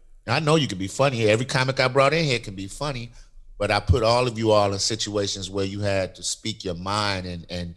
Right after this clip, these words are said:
and show the world that you, that you read a book, that you read a paper, or you watch the news, or you're closely locked in on what's going on in the city and the country." And he said, "And this is why I want you here on this show," which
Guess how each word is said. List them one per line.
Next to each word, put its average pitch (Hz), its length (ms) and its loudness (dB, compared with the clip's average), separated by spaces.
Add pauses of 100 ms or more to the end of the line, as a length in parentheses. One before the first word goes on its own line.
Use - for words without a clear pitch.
(440)
and 95 140 -8
show 110 260 2
the 101 100 -4
world 101 360 0
that 95 260 -4
you, 98 180 -10 (260)
that 101 200 -4
you 110 80 -6
read 107 200 -4
a 101 60 -2
book, 98 360 -4
that 92 200 -8
you 104 60 -12
read 101 140 -6
a 92 60 -6
paper, 113 340 -2
or 85 160 -2
you 95 160 -6
watch 98 280 0
the - 80 -10
news, 98 380 -6
or 90 40 -8
you're 92 180 -4
closely 110 580 -2
locked 98 380 -2
in 104 240 -8
on 90 120 -10
what's 90 200 -6
going 92 300 -2
on 90 360 -4 (680)
in 101 140 -4
the 90 80 -4
city 92 360 0
and 85 120 -6
the 82 60 -10
country." 113 460 -4
And 85 140 -8
he 87 120 -6
said, 82 420 -4
"And 82 260 -8
this 92 220 -2
is 87 120 -6
why 82 380 -2
I 87 100 -2
want 85 380 -4
you 90 80 -8
here 90 420 -4 (240)
on 82 160 -14
this 87 120 -12
show," 113 260 -2
which 90 400 -6